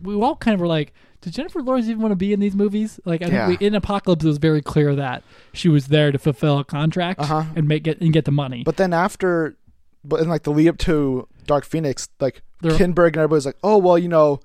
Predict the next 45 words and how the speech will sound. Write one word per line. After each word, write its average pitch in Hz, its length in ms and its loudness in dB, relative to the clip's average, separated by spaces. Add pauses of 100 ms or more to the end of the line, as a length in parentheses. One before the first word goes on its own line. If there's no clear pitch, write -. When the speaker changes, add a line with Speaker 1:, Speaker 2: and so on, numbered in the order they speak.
(180)
Speaker 2:
Lawrence 151 720 0
and 123 220 -6
Holt 156 440 2
and 131 120 -8
Fassbender 147 480 0
and 127 100 -6
McAvoy, 139 220 -4
like, 135 240 -2
they're 165 140 -2
all 170 100 0
co-, - 160 -10
their 156 160 -2
contracts 185 540 -4
were 127 100 -2
up. - 240 -4 (240)
So - 160 0
they 156 140 6
all 202 160 8
Speaker 1:
Mm-hmm. 151 60 2
Speaker 2:
said 165 160 0
they 156 60 4
would 143 120 0
come 117 160 -6
back 135 260 -2
if 117 140 -12
I 120 160 -2
directed - 460 -6
this." - 260 -18
And 101 100 -18
it's 92 100 -16
like, 92 140 -12 (460)
so, 143 160 -4
like, 135 200 -2
you 185 220 -4
all 202 160 2
willingly 160 420 0
came 123 260 -2
back. - 460 2
<laughs> - 80 -6
Speaker 1:
Yeah. 143 220 0 (200)
Speaker 2:
But, 151 120 2
like, 139 280 -2
Jennifer 165 300 0
was 147 140 -2
like 131 220 -6